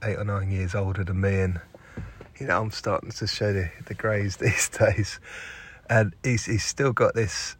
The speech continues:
kind of, like, um, throwback eighties hair,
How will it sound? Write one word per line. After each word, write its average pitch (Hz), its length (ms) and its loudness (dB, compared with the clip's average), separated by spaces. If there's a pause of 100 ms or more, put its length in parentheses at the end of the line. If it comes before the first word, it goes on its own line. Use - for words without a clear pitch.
(160)
kind 104 360 2
of, 92 340 -2 (2000)
like, 95 340 -4
um, 101 460 -2 (880)
throwback 98 760 0 (760)
eighties 85 600 -4
hair, 98 500 -2